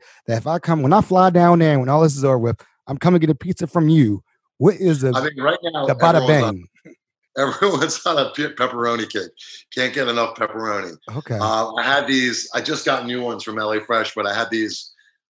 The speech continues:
Speaker 2: um, for people that like mushrooms, I had this trio of mushrooms. It was, uh, shiitake, oyster mushrooms, which are the fucking dopest. Mo-, they're just amazing.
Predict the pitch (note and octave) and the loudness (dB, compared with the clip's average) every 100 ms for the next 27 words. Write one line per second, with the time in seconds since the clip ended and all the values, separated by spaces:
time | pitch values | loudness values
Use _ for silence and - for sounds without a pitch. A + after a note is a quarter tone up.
0 | _ G#2 G2+ F#2+ F#2+ - A2+ G#2+ C3 B2+ | _ -6 -6 -8 -16 -10 -8 -6 -4 -2
1 | A#2 A2 G#2+ G#2+ G#2+ - B2+ A#2 A2 A2 | -2 -2 -4 -4 -6 -4 -6 -4 -4 -4
2 | G#2 - - C3 B2+ A2 G2 G#2+ - B2 | -6 -8 -6 -2 -2 -2 -4 -6 -6 -8
3 | A#2+ A2+ G2 F#2+ F#2+ F2 - - _ _ | -8 -8 -8 -8 -12 -10 -14 -18 _ _
4 | _ _ G2+ G2 G2+ - G#2+ C3+ C3 B2 | _ _ -8 -6 -6 -8 -6 -2 -2 0
5 | C3 B2+ B2+ B2+ B2 C3 - B2+ A2 G2+ | 0 0 -2 -2 -2 -4 -6 -8 -8 -8
6 | A2 G2+ F#2 F2+ F#2+ F2+ E2+ _ _ _ | -10 -12 -14 -10 -8 -8 -12 _ _ _
7 | _ - _ F2+ F#2 G2 F#2+ E2 - F2 | _ -20 _ _ _ -20 -20 -18 -18 -18
8 | C2+ _ F#2 F#2 G2 G2 - _ _ _ | -20 _ -16 -12 -12 -12 -14 _ _ _
9 | _ _ _ _ _ G2 G2 G#2+ F2+ D#2 | _ _ _ _ _ -20 -12 -10 -10 -16